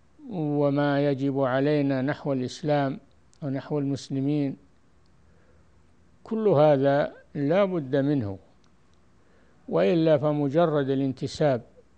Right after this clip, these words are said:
للإسلام ومجرد ال-، الدعوة إلى الاعتصام بالكتاب والسنة من غير معرفة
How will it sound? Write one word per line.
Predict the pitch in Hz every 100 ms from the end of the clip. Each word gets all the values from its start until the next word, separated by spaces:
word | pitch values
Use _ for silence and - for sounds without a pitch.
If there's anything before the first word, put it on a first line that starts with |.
| _ -
للإسلام | 151 143 135 - 156 151 127 - - _ _ - _ - - - _ _ _ _ - -
ومجرد | 143 139 135 160 156 151 127
ال-، | 131 131 135 139 - -
الدعوة | 202 143 156 139 143 127
إلى | 139 135
الاعتصام | 135 120 - 143 160 151 139
بالكتاب | 131 - - 156 139 135
والسنة | 123 - 156 151 131
من | 127 123
غير | 147 156 143
معرفة | 135 139 135 131 151 127 143